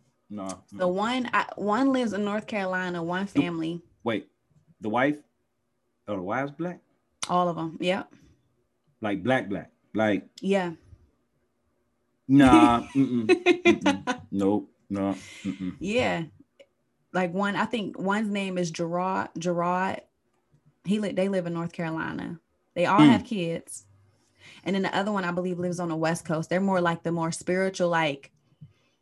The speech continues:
Speaker 2: they have the locks and the, the stones around their necks and all of that. They have kids, and they're looking for a sister wife. So they have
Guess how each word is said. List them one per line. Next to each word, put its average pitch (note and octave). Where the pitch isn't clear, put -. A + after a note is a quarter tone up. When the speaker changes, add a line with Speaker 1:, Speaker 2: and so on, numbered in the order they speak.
Speaker 2:
they F3+
have E3
the D#3+
locks G#3
and E3
the, E3
the E3+
stones G#3
around F#3+
their F3+
necks F3+
and F3
all F3
of F3
that. F3+
They F#3
have F3+
kids, E3
and F3+
they're F3+
looking F#3
for D#3+
a D#3+
sister D#3+
wife. D3+
So E3
they E3+
have E3